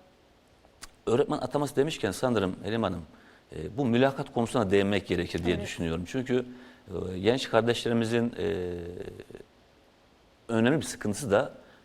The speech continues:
Speaker 1: mülakatla atama yapılacak olması. Biliyorsun bundan yaklaşık bir ay önce Sayın Yusuf Tekin, e, öğretmen atamalarında, e, mülakat yapılacağını,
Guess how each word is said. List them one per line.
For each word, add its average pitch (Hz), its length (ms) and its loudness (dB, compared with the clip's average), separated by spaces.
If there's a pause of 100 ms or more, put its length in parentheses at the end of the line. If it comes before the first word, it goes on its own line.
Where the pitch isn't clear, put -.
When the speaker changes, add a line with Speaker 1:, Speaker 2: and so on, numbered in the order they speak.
Speaker 1:
mülakatla 101 680 0
atama 95 240 0
yapılacak 95 400 2
olması. 87 480 -10 (380)
Biliyorsun 120 320 0
bundan 120 160 0
yaklaşık 117 520 0
bir 135 80 6
ay 113 60 8
önce 95 340 0 (320)
Sayın 113 280 -2
Yusuf 110 260 -8
Tekin, 175 340 -4 (520)
e, 85 60 -4 (720)
öğretmen 113 260 2
atamalarında, 104 640 2 (460)
e, 85 120 -4
mülakat 104 440 0
yapılacağını, 95 520 4